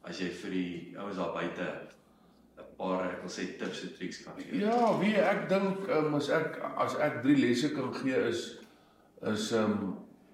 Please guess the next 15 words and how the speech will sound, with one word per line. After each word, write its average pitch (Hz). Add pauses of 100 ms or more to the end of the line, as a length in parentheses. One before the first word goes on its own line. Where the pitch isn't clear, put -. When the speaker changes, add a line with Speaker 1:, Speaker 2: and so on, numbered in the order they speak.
(760)
Speaker 2:
definitief, 139 (2250)
'n -
ou 139
moet 165
geloof 120
hê. 90 (480)
Eh, 90
jy 107
weet, 113
jou, 110 (400)
jou 107
geloof 120
moet -
sterk 135
wees. 113